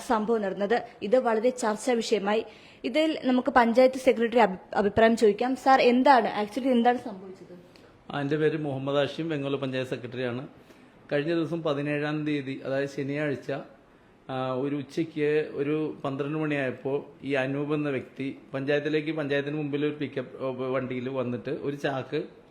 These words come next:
Speaker 2: വലിച്ച്, വലിച്ചു കൊണ്ടുവന്ന്, ആ, പഞ്ചായത്തിൻ്റെ ഉള്ളിൽ നമ്മുടെ സ്റ്റാഫൊക്കെ ഇരിക്കുന്ന ക്യാബിനിൻ്റെ ഉള്ളിലേക്ക് വലിച്ചെറിയുക ചെയ്തത്. അത് വലിയ ദുർഗന്ധം വമിക്കുന്ന, ഏ, ചാക്ക്, നിറച്ച് വേസ്റ്റ്, വെള്ളം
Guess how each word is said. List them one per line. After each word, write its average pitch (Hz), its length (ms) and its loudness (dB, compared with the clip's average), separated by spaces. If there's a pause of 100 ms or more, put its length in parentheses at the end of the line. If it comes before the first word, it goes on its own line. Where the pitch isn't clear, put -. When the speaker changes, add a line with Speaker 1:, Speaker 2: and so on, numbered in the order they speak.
(520)
Speaker 2:
വലിച്ച്, 151 520 -2 (1160)
വലിച്ചു 151 320 -4
കൊണ്ടുവന്ന്, 160 460 2 (720)
ആ, 143 280 4
പഞ്ചായത്തിൻ്റെ 151 500 2
ഉള്ളിൽ 143 440 2
നമ്മുടെ 151 240 -2
സ്റ്റാഫൊക്കെ 147 560 -4
ഇരിക്കുന്ന 143 300 -4
ക്യാബിനിൻ്റെ 147 680 0
ഉള്ളിലേക്ക് 127 340 -2
വലിച്ചെറിയുക 131 560 0
ചെയ്തത്. 98 280 -10 (160)
അത് 151 140 -4
വലിയ 180 480 2 (100)
ദുർഗന്ധം 165 460 0
വമിക്കുന്ന, 156 500 0 (600)
ഏ, 147 40 -6 (100)
ചാക്ക്, 139 460 2
നിറച്ച് 139 340 -2
വേസ്റ്റ്, 143 480 0
വെള്ളം 143 580 2